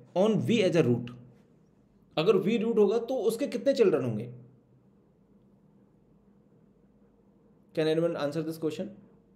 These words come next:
See, earlier V was the leaf,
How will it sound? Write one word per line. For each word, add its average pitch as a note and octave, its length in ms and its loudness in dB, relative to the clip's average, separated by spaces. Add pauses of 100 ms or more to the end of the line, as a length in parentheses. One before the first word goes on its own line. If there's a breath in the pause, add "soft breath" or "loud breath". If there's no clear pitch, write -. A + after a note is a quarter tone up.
(4000)
See, - 440 0 (160)
earlier G3 400 4
V A3 120 0
was A3 200 8
the A#3 80 8
leaf, G#3+ 340 2